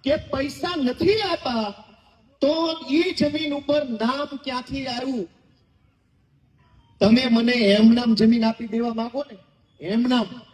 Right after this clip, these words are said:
કે ભાઈ ગોપાલભાઈને દસ વીઘા મારે એમ નામ દાનમાં આપી છે, તોય સરકારમાં પૈસા ભરવા પડે છે.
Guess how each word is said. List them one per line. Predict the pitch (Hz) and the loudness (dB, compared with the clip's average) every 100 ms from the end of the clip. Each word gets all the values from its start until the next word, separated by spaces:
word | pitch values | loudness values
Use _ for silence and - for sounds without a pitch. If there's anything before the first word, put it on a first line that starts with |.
| _ _ _ _ _ _ _ _ _ _ _ | _ _ _ _ _ _ _ _ _ _ _
કે | 202 | -4
ભાઈ | 202 233 | -2 -2
ગોપાલભાઈને | - 208 220 254 233 220 226 220 | 2 2 2 0 0 0 0 0
દસ | 190 233 226 | 0 0 -2
વીઘા | 220 226 214 | -6 -2 -2
મારે | 202 208 214 | -2 -2 -2
એમ | 202 202 | -4 -2
નામ | 208 190 | -4 -6
દાનમાં | 160 - 185 220 226 214 | -8 -4 -2 0 -2 -2
આપી | 202 - 202 | -4 -6 -8
છે, | 185 | -8
તોય | - 190 196 | -6 -6 -6
સરકારમાં | 190 190 196 185 165 | -6 -8 -8 -8 -8
પૈસા | 139 156 139 | -10 -12 -12
ભરવા | 123 131 107 | -8 -6 -6
પડે | 101 | -10
છે. | 92 | -14